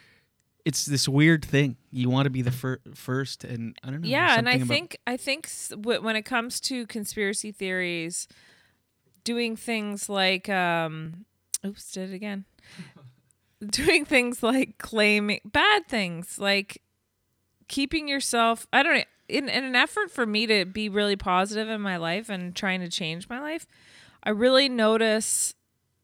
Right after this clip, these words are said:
Speaker 2: dwelling on these things, like, shitty things that exist in life, I think are always going to exist in life.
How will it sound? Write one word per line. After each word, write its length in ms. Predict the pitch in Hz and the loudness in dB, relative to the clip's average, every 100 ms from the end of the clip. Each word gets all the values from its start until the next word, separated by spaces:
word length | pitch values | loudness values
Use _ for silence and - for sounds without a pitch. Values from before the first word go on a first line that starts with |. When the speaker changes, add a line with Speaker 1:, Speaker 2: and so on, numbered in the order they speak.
| _ _ _ _ _ - | _ _ _ _ _ -8
Speaker 2:
dwelling 580 | 202 208 208 226 233 226 | 2 6 6 6 2 0
on 380 | 202 196 190 190 | 0 2 2 0
these 340 | 180 185 - | -2 -2 -4
things, 760 | - 190 190 180 180 - - - 196 | -2 0 2 0 -2 -4 -6 -4 4
like, 200 | 208 202 | 4 4
shitty 380 | - 262 285 | 2 2 2
things 300 | 277 277 262 | 0 -2 -2
that 140 | 247 226 | 0 0
exist 460 | 214 190 202 - | 0 -2 -2 -2
in 160 | 196 185 | -4 -2
life, 320 | 180 180 175 | 0 0 0
I 100 | - | -2
think 260 | 202 196 185 | 0 -2 2
are 160 | 202 - | 2 2
always 460 | 180 180 180 175 175 | 2 2 2 0 -2
going 300 | - 170 175 | -6 -6 -4
to 120 | 175 | -6
exist 460 | 170 165 160 165 - | -6 -8 -8 -8 -8
in 140 | 165 | -8
life. 380 | 165 165 165 | -8 -8 -12